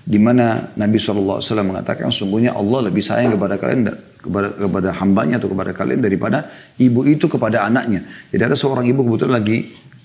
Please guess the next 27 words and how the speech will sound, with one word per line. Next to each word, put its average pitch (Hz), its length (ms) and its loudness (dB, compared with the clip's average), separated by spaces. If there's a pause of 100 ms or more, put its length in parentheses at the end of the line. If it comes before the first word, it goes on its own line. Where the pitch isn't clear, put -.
menggendong 107 480 2
dan 98 100 2
menyusui 98 460 2
anaknya, 104 500 0
gitu 101 160 0
kan. 143 220 -2 (500)
Maka - 560 -4 (320)
Nabi 101 240 2
sallallahu 98 400 -4
alaihi - 140 -6
wasallam 71 200 -2 (300)
memperlihatkan 95 680 -4 (120)
kepada 90 180 -4
para 90 240 -6
sahabat 104 320 -6
bagaimana 98 480 -2 (340)
kasih - 160 -6
sayang 110 300 -4
Allah 101 180 -2
Subhanahu 95 460 -6
wa - 20 -14
taala. 90 220 -12 (260)
Dan 117 220 4
buktinya 156 340 2
cukup 117 160 -2
banyak. 98 300 -2 (240)
Terbukti 131 560 0